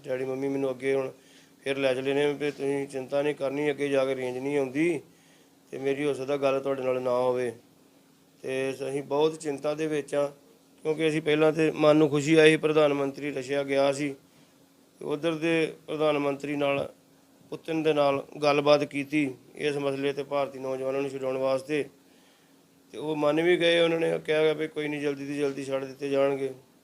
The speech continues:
ਤੇ ਬੜਾ ਮਨ ਨੂੰ ਖੁਸ਼ੀ ਹੋਈ ਸੀ। ਤੇ ਪਰ ਬ-,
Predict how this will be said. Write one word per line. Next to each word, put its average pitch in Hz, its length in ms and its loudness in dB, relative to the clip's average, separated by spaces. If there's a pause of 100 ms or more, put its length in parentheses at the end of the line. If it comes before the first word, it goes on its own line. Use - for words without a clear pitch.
(640)
ਤੇ - 60 -20
ਬੜਾ 139 220 -2
ਮਨ 147 180 0
ਨੂੰ 151 120 -2
ਖੁਸ਼ੀ 147 360 -2
ਹੋਈ 151 200 0
ਸੀ। 143 180 -4 (880)
ਤੇ 156 60 -10
ਪਰ 175 480 2
ਬ-, 160 320 -4